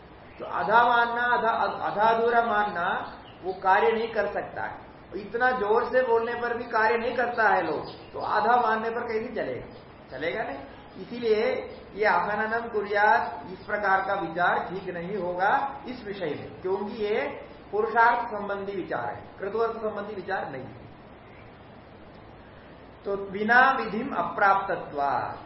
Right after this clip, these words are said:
क्योंकि हनन प्रवृत्ति के विधारक यत्न को कार्य रूप से विधान करने, क्यों करना पड़ेगा?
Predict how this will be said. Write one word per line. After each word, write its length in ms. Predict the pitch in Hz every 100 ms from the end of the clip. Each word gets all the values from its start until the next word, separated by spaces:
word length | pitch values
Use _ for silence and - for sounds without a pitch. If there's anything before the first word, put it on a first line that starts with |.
| -
क्योंकि 540 | 185 220 226 254 285 220
हनन 380 | 185 190 233 262
प्रवृत्ति 400 | 247 233 226 226
के 140 | 226 226
विधारक 640 | 208 190 208 220 226 208
यत्न 340 | 202 - 220
को 160 | 220 233
कार्य 400 | 233 196 202 220
रूप 220 | 208 208
से 160 | 214 214
विधान 380 | 190 190 202 202
करने, 280 | 196 185 190 - - - - - - -
क्यों 200 | 185 220
करना 260 | 226 214 220
पड़ेगा? 380 | 226 226 226